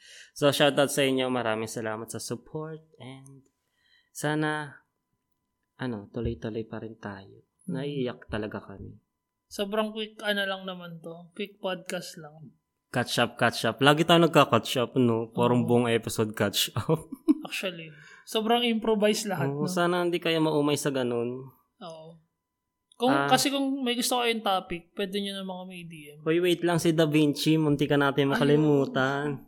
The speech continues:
Speaker 2: oo.
Speaker 1: <laughs> Hello, Da Vinci. Sabi niya kasi, ano, um, inspiring daw yung podcast natin. <laughs>
Speaker 2: Oo nga. Alam mo,
Speaker 1: Totoo
Speaker 2: hindi ko,
Speaker 1: ba?
Speaker 2: hindi ko magets yun. <laughs> Gaano kami ka-inspiring? Anong, ano nakaka-inspire ba sa kwentuhan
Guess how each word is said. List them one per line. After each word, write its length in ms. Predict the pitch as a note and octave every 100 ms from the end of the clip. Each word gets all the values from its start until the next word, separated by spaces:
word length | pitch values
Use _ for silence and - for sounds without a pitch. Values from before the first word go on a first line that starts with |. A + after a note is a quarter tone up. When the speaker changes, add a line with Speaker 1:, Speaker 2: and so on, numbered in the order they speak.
| -
Speaker 2:
oo. 160 | G3+ F#3 G#3 - _
Speaker 1:
<laughs> 300 | - - -
Hello, 180 | D3+ F3+
Da 140 | F3
Vinci. 560 | D#3+ E3 D#3+ E3 D3+ D3
Sabi 320 | C#3+ C3 C3
niya 80 | C3
kasi, 260 | B2 -
ano, 520 | C3+ A2+ A2 A#2 A2+ _ _ - _ _
um, 560 | B2+ A#2+ A#2+ A#2+ A#2+ A#2 _ _ _ _ _ _ _ _ _
inspiring 640 | A#2+ A#2 - A#2+ A#2+ A#2+
daw 160 | A#2 A#2
yung 240 | A#2 A#2+
podcast 500 | A#2+ A#2+ C3 C#3 -
natin. 540 | C#3 A2 G#2+ - A3 A#3
<laughs> 20 |
Speaker 2:
Oo 260 | D#4+ D4+ D#4 C#4+
nga. 180 | A3+ G#3 A3+ A3 -
Alam 140 | D4 D#4
mo, 100 | E4
Speaker 1:
Totoo 140 | F#3
Speaker 2:
hindi 140 | F#3+ E4+
ko, 100 | -
Speaker 1:
ba? 140 | - B3+
Speaker 2:
hindi 220 | D4 B3+
ko 80 | D4+ D#4
magets 380 | D4 C4 C#4 -
yun. 240 | A3+ A3 A3 - D#4+ D4 - -
<laughs> 520 | - - - - -
Gaano 240 | A#3+ G4 B4
kami 240 | A4+ F4+
ka-inspiring? 920 | D4+ C#4 C#4 - A#3+ A3 G3+ G#3 G#3 A3
Anong, 340 | C#4+ C#4 D#4 D#4+ -
ano 180 | F4 D4+
nakaka-inspire 840 | F#4 D4 C4 C#4 C#4 A#3+ C4+ A#3+ A3
ba 120 | B3+
sa 120 | -
kwentuhan 460 | A3+ A3+ A3 A#3